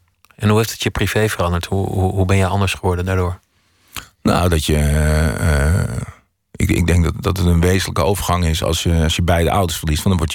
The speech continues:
Speaker 2: je wees. En, eh, ik vergelijk dat een beetje met, eh, eh,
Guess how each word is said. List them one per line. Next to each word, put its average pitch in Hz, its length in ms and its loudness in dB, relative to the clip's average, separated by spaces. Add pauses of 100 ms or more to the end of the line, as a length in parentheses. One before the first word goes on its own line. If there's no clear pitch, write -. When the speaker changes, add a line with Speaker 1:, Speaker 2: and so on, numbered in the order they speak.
Speaker 2:
je 78 80 2
wees. 76 300 -2 (1040)
En, 76 320 4
eh, 78 340 2
ik - 140 -6
vergelijk 82 340 0
dat 80 180 -2
een 80 80 2
beetje 82 400 0
met, 82 220 -2
eh, - 300 0
eh, - 80 0